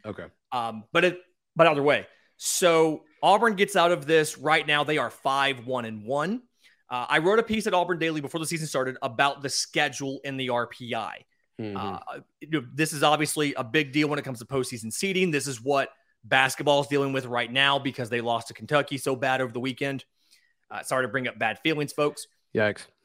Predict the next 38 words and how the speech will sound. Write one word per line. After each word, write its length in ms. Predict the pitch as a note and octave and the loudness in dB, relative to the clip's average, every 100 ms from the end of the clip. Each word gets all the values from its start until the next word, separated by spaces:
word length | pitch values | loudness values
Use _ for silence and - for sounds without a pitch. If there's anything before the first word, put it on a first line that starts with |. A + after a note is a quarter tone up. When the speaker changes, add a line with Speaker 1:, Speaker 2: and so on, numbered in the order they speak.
| _ B2+ | _ -4
Speaker 2:
Uh, 140 | B2+ | -4
so 240 | - E3+ - | 0 0 2
Auburn 360 | E3+ G3+ A3+ A3 | 4 6 6 6
is 180 | E3 D#3+ | 2 4
a 100 | D#3 | 2
top 360 | - F3+ F#3 - | 2 2 2 2
sixty 600 | - - F#3 - F#3+ E3 | -4 -2 -2 -2 -6 -6
team 460 | - D3+ C3 A#2 - | -6 -4 -4 -6 -10
right 340 | G#2+ B2+ C3 A#2+ | -4 0 0 0
now 320 | B2 A#2 B2 | -2 0 -4
in 80 | A#2 | -6
R 160 | A2 | -8
P 180 | G#2+ A#2+ | -6 -8
I. 120 | F2+ F2+ | -8 -10
They're 140 | G2+ | -8
fifty-seventh. 840 | - D3+ D#3+ - D3 B2+ C3 - - _ _ _ _ _ | -4 -4 -4 -2 0 0 -2 -12 -20 _ _ _ _ _
Uh, 260 | A#2 A2+ A2+ A#2+ | -8 -6 -4 0
their 120 | D#3+ | 2
opponent 540 | D#3+ C#3 G#3+ A#3 D3+ | 2 2 2 2 2
this 180 | F3 F#3 | 2 4
upcoming 440 | F#3 G3 G3 A3 | 2 2 2 0
weekend, 320 | G3+ F#3 D3 C#3 _ - | -2 -2 -4 -6 _ 0
Lipscomb, 500 | G3+ A#3+ - A#2+ A#2+ | 0 0 -2 -4 -4
is 140 | D3 | -2
a 80 | D3+ | -2
top 360 | - - D3+ - - | 0 0 0 0 -2
fifty 280 | D3 - C#3+ | -2 -4 -8
team 280 | C3+ B2+ | -6 -4
in 60 | B2+ | -4
R 140 | A2 | -6
P 200 | - D#3+ | -4 2
I. 160 | A3+ A#2 - _ _ _ _ _ - | 2 2 -6 _ _ _ _ _ -2
Southeastern 560 | C#3+ C#3+ E3 D#3 D#3 | 2 2 0 -2 -2
Louisiana 500 | C#3+ C#3 C#3+ C#3+ D#3+ | -2 -4 -2 0 0
the 80 | D3+ | -2
weekend 340 | C3 B2 C3 | -2 -4 -2
after 300 | A#2 A2+ A2 G#2 | -2 -2 -6 0
that. 400 | C3 F#3+ - | 2 2 0